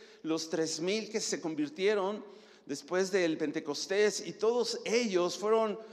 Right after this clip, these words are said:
fueron, eh, una iglesia, ¿verdad? Que fue entrenada y tratada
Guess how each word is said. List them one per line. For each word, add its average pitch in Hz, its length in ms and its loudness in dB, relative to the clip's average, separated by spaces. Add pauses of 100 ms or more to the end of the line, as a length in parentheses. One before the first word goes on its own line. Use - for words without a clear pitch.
(200)
fueron, 220 480 2
eh, 175 260 0
una 214 300 -2
iglesia, 165 960 0 (400)
¿verdad? 190 380 2
Que 190 140 0
fue 214 760 4
entrenada 180 840 2
y 175 180 -8
tratada 208 720 -2